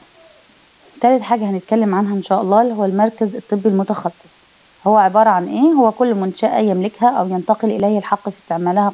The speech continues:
قانونا طبيب أو أكثر، ملخ-، مرخص له في مزاولة المهنة، ويكون معدا لاستقبال المرضى ورعايتهم طبيا. المفروض إن المركز الطبي المتخصص من اسمه يعني إيه؟ يعني بيشمل تخصص واحد بفروعه الدقيقة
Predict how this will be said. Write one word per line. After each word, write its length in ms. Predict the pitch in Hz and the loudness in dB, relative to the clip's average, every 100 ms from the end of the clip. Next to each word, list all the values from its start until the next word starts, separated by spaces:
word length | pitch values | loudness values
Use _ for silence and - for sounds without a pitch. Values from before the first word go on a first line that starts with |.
| - | -2
قانونا 400 | 180 196 214 220 - _ _ _ _ - | -2 2 0 0 -6 _ _ _ _ 0
طبيب 340 | 202 208 247 | 0 0 -2
أو 160 | 254 202 | 0 0
أكثر، 380 | - - - 160 - - | -4 -8 -12 -12 -10 -2
ملخ-، 440 | 208 240 - - | 0 0 -4 -6
مرخص 400 | 196 233 226 - | -2 -2 -2 0
له 160 | 226 226 | 0 0
في 160 | - | -4
مزاولة 480 | 180 180 196 214 220 | -4 0 0 2 0
المهنة، 480 | 233 240 226 202 170 - - - - - - _ _ _ _ _ | 2 2 2 0 -4 -8 -16 -16 -18 -18 -20 _ _ _ _ _
ويكون 380 | 202 208 208 262 | -2 0 4 4
معدا 320 | 233 233 233 | 6 2 0
لاستقبال 520 | 214 190 - - 208 | -2 -4 -6 -2 0
المرضى 300 | 226 214 220 | 2 2 2
ورعايتهم 560 | 214 180 165 185 - 214 208 | 2 4 4 2 0 -4 -2
طبيا. 420 | 196 196 190 180 - _ _ _ _ _ _ _ _ _ _ - - - _ | -2 0 0 -2 -10 _ _ _ _ _ _ _ _ _ _ -20 -20 -20 _
المفروض 540 | 190 196 190 226 269 220 | -2 0 0 2 4 2
إن 140 | 196 | 0
المركز 400 | 190 220 254 220 | 2 0 0 -6
الطبي 280 | 185 - 233 | -6 -4 -2
المتخصص 460 | 214 185 214 233 233 - | -2 -2 -4 -4 -4 -4
من 120 | 196 | -4
اسمه 400 | 262 - 302 285 | -2 4 6 6
يعني 360 | 226 196 220 | 2 0 2
إيه؟ 60 | 320 392 - _ | 2 0 -20 _
يعني 400 | 226 254 262 262 | 2 4 4 2
بيشمل 460 | 220 220 262 254 220 | 2 0 0 2 0
تخصص 500 | - - 240 240 - | 0 -2 -2 -2 0
واحد 420 | 208 247 277 311 | 4 4 4 0
بفروعه 440 | 220 214 202 233 233 | 0 -2 2 2 2
الدقيقة 540 | 185 185 208 - 180 | 0 -4 -4 -6 -8